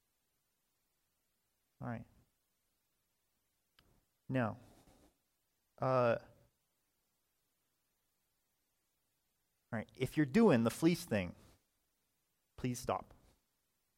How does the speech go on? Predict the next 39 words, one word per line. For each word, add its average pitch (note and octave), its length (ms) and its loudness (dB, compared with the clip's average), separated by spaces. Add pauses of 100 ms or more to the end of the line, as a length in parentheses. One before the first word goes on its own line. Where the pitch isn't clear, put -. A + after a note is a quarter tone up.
(2000)
I C3+ 80 4
think E3+ 240 2
of, B2+ 200 8 (1700)
I've D3 120 2
had, F#3+ 260 8
I've, E3 260 8
I've E3 140 6
heard, A3+ 420 8 (100)
I've, E3+ 280 8
I've G3 200 12
heard F#3+ 160 6
out F3+ 140 10
of E3 80 8
my D3+ 160 6
own, G3 240 6
my D#3 180 6
own F#3 200 6
mouth C#3+ 280 10
and C#3+ 160 2
from D3+ 120 2
other D#3+ 140 6
people, C#3 400 0 (220)
like, C#3+ 180 2 (200)
"Oh, A3 120 8
well, C#3 200 4
have D3+ 200 4
you C#3+ 140 2
laid A#2+ 220 6
out C#3 100 4
a A2 80 2
fleece A2 320 -8
about A3+ 260 -2
this?" C#4 240 -4
Like, F#3+ 180 -4 (720)
all A#2+ 80 0
right, - 120 -2 (420)
that C3+ 160 6
was C#3 100 2
wrong. G2+ 220 6